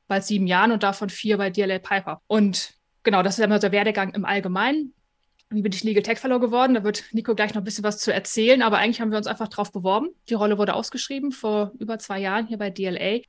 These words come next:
Und das klang spannend für mich. Und dann habe ich gedacht, "Mensch, warum nicht? Probier ich's mal." Und ja, so bin ich nun Legal Tech Fellow seit, seit, seit, ja, zwei Jahren zusammen mit Nico und noch einem anderen Kollegen. Nico, magst du auch kurz erzählen, wie es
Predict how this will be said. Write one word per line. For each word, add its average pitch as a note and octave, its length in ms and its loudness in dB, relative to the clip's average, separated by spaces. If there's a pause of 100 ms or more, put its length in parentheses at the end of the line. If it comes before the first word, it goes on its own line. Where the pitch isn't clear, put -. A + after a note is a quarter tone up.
Und G#3+ 520 4
das F#3+ 200 -4
klang G#3 200 2
spannend B3 440 2
für C#4 120 0
mich. C#4 440 -2
Und G#3+ 600 2
dann G#3 80 0
habe G3+ 120 -2
ich - 80 -10
gedacht, G3+ 240 -2
"Mensch, G#3+ 480 -2
warum G#3 240 4
nicht? B3 320 0
Probier A3 240 4
ich's A3+ 160 -2
mal." B3+ 240 2
Und A#3 480 -4 (420)
ja, - 240 0 (560)
so A3 160 0
bin A3 160 2
ich A3+ 120 0
nun A3 180 2
Legal A3+ 180 0
Tech A3 160 -10
Fellow - 240 -10
seit, - 380 -12 (100)
seit, F#3+ 400 -12
seit, F3+ 280 -8
ja, - 280 -16
zwei F3+ 300 -2
Jahren F#3+ 240 2
zusammen G3+ 280 -2
mit F#3 120 -2
Nico B3+ 180 0
und G#3+ 80 -2
noch G3 120 -4
einem G3 100 -6
anderen B3 260 0
Kollegen. A3+ 360 0 (580)
Nico, B3+ 260 0
magst B3+ 220 -2
du A#3 40 0
auch - 140 -4
kurz D#4+ 320 -4 (180)
erzählen, C4 400 2
wie B3+ 40 2
es - 240 -8